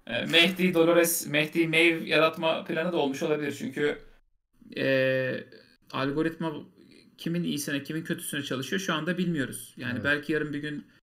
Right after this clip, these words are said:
Speaker 1: Dolores şey de diyebilir, Aaron Paul'un karakterini görünce. "Ulan yazık, bunlar da gariban. Herkesin doğru düzgün geçinebileceği,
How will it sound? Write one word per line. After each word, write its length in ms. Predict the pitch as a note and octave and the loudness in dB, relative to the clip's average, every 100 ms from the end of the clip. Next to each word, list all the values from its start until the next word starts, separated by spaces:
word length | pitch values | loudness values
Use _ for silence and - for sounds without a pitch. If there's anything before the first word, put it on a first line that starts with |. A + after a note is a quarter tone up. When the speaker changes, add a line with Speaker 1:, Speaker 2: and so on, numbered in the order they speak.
| _ _ _ - | _ _ _ -6
Speaker 1:
Dolores 400 | D3 D#3+ D#3+ - | 0 2 0 0
şey 160 | E3 D#3+ | 0 0
de 100 | C#3 | -2
diyebilir, 380 | B2+ A#2+ A2+ B2 | -4 -4 -6 -6
Aaron 220 | B2 B2+ | -4 -4
Paul'un 280 | B2+ C3 B2+ | -4 -4 -4
karakterini 460 | B2+ C3 B2+ B2+ A#2 | -4 -6 -4 -2 -2
görünce. 440 | A2+ A#2 A2+ A#2 - | -2 -2 -4 -8 -4
"Ulan 200 | D3 C#3 | -2 0
yazık, 360 | D3 D3 B2+ | -2 -2 -4
bunlar 320 | C3+ C#3+ D3+ | -4 0 0
da 60 | C#3+ | 0
gariban. 400 | D3 C#3+ C#3+ C#3 - - _ _ - | 0 0 0 -2 -6 -20 _ _ -2
Herkesin 720 | D3 F3+ F3+ D3+ D3 C3 - - - - C3+ | 2 4 4 2 -2 -4 -8 -14 -20 -10 -2
doğru 220 | C#3 C3 | 0 0
düzgün 280 | B2+ C3 B2+ | -2 -2 -2
geçinebileceği, 840 | C3 - C3+ C3 C3 C3+ C3+ C3 | -4 -4 -4 -2 -2 -2 -2 -4